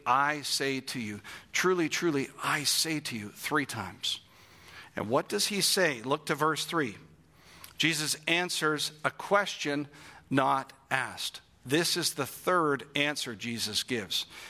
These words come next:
And if you want to understand this passage, look to verse three.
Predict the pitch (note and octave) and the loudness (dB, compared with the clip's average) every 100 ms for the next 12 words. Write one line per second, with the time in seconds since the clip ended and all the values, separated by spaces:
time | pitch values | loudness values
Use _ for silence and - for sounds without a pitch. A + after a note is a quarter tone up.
0 | - - - _ - - - - - A#2+ | -18 -20 -20 _ -20 -20 -20 -10 -2 -2
1 | A2+ A#2 A#2 C#3 D#3 - C#3+ C#3 - - | -2 -4 0 2 0 -2 -4 0 -2 0
2 | C#3+ C3+ B2+ - C#3 C3 C#3 F#3 - - | 0 0 -2 -2 -4 -2 -4 -6 -6 -8
3 | - _ _ - A2+ C#3+ - B2+ A2 A2 | -12 _ _ -4 0 0 -2 -4 -2 0
4 | - - F2 | -2 -4 -8